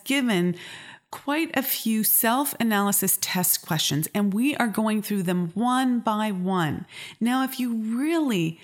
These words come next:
take each question and do the evaluation, pause and think for yourself, "How is that happening in my life? Where do I stand with this?" What is the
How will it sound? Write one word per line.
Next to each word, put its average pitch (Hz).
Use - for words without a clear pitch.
take -
each 311
question 165
and 208
do 285
the 285
evaluation, 202
pause 247
and 202
think 247
for 208
yourself, 170
"How 262
is 294
that 214
happening 202
in 185
my 175
life? 156
Where 226
do 277
I 254
stand 208
with 190
this?" -
What 233
is 330
the -